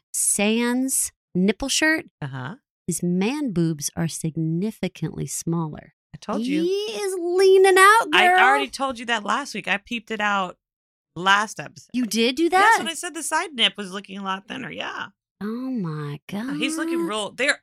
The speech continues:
Speaker 2: all looking. Re-, remember we
Speaker 1: Well,
Speaker 2: said
Speaker 1: the
Speaker 2: they're
Speaker 1: women
Speaker 2: all
Speaker 1: look emaciated,
Speaker 2: Yes.
Speaker 1: but, I
Speaker 2: The,
Speaker 1: mean,
Speaker 2: uh, all of them are
Speaker 1: dad
Speaker 2: looking
Speaker 1: bod is going a little more college bod.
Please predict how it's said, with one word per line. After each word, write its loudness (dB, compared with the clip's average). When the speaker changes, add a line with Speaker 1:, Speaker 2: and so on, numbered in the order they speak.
Speaker 2:
all 4
looking. -8
Re-, -12
remember -8
we -8
Speaker 1:
Well, -4
Speaker 2:
said 0
Speaker 1:
the 2
Speaker 2:
they're -6
Speaker 1:
women 2
Speaker 2:
all 0
Speaker 1:
look -4
emaciated, 0
Speaker 2:
Yes. -16
Speaker 1:
but, 4
I -2
Speaker 2:
The, 2
Speaker 1:
mean, 2
Speaker 2:
uh, -2
all 0
of -8
them -12
are -10
Speaker 1:
dad 6
Speaker 2:
looking -2
Speaker 1:
bod 2
is -6
going 0
a 2
little 2
more -2
college -2
bod. -2